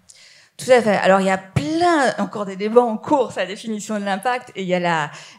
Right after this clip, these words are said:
euh, il y a Finance for Tomorrow, dont, euh, qui a été mandaté par Bercy et qui livrera, euh, bientôt aussi une, une, une définition. Euh, moi, du coup, je vais me permettre de donner la mienne.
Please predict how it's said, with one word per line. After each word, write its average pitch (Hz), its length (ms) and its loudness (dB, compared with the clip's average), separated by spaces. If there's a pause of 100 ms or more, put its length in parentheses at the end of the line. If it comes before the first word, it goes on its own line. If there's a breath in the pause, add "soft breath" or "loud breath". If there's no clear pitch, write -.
euh, 156 260 -2
il 156 80 -14
y 175 60 -4
a 170 80 -4
Finance 202 360 -8
for 190 120 -12
Tomorrow, 196 420 -8
dont, 190 140 -10
euh, 165 160 -6
qui 180 120 -12
a - 20 -12
été 180 100 -12
mandaté 190 400 -4
par 180 180 -6
Bercy 180 440 -8
et 180 80 -6
qui 196 140 -16
livrera, 190 560 -2
euh, 160 100 -4
bientôt 185 340 -12
aussi 190 220 -12
une, 185 260 -6 (220)
une, 180 280 -8 (200)
une 190 100 -10
définition. 185 640 -10 (420 loud breath)
Euh, 170 320 0 (580)
moi, 240 120 2
du 240 140 -6
coup, 311 120 -18
je 247 100 -10
vais 226 60 -6
me 214 60 -6
permettre 214 260 -6
de 208 80 -8
donner 214 220 -8
la 208 100 -2
mienne. 190 300 -6